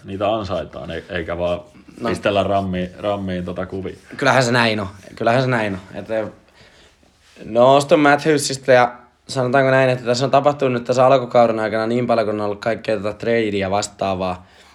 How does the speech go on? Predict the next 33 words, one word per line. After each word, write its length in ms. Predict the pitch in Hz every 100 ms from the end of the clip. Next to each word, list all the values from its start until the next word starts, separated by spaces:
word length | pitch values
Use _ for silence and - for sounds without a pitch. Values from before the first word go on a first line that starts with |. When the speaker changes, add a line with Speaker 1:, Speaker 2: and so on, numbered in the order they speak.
| _
Speaker 2:
Toi 120 | -
Edmontonin 540 | 113 139 139 - 120 113
kaksikko 520 | 107 104 113 - 107
on 80 | 101
varastanut 560 | 104 104 - 101 98
ton 140 | 104 101
niinku 160 | 101
tehopisteilyshown 1120 | 101 113 117 113 104 90 101 98 92 104 95 90
tosta 260 | 95 - -
täysi. 540 | - 120 101 87 90 87 _ _ _ _ _ _
Mut 100 | -
sit 200 | 95 107
ne 80 | 113
on 220 | 113 113
tullut... 340 | 104 107 - - _ _ _ _ _ _ _ _ _ _ _ -
Näinhän 340 | 135 226 208
ei 160 | 143 120
oo 60 | -
käynyt 440 | 143 139 113 95
vielä 220 | 98 98
ennen. 340 | 107 80 71 - _ _ _
Että 240 | - 101 104
tota, 300 | 107 107 107 - _ _ _ _
Marner 480 | - 117 131 135 117
ja 220 | 107 104 107 - _ _ -
Matthews 460 | 107 123 120 113 101
pääsee 340 | 101 107 113 101
tuleen 300 | 117 113 113
ikään 300 | 120 120 101
kuin 140 | 101
jo-, 200 | 110 120
joidenkin 460 | 98 120 120 101 92
varjossa. 680 | 104 104 92 82 - - -